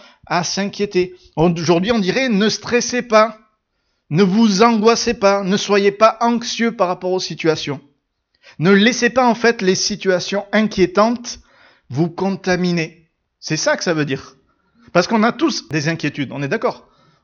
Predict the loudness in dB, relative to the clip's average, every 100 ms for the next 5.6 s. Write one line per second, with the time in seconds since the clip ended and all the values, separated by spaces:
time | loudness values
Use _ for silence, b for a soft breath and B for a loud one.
0 | -4 -2 -2 -2 -2 -2 0 0 0 0
1 | -2 -2 -4 -6 -6 -8 B B 0 2
2 | 4 2 2 0 -2 -6 -8 -6 -4 0
3 | 0 0 2 0 2 0 2 2 2 2
4 | 0 -2 -6 -8 -6 -4 -4 -2 -4 -4
5 | -8 -6 -8 -8 -12 -14